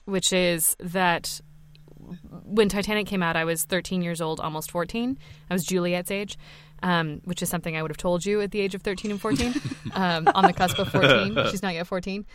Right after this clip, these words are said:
Speaker 1: But, uh, so I was, like, exactly the right prime audience for Titanic. And so I recorded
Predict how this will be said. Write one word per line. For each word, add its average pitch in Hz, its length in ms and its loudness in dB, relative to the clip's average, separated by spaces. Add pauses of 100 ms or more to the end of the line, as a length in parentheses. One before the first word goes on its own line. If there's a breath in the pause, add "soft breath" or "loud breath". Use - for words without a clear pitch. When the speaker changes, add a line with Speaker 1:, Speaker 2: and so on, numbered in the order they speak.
(140)
Speaker 1:
But, 208 220 0
uh, 196 60 2
so 233 140 6
I 214 100 10
was, 214 140 4
like, 214 140 2
exactly 175 800 2
the 180 160 2
right 165 360 0 (180)
prime 175 400 2
audience 170 640 -2
for 202 120 -4
Titanic. 190 540 -4 (340 soft breath)
And 196 220 0
so 202 280 2
I 190 160 6
recorded 214 760 0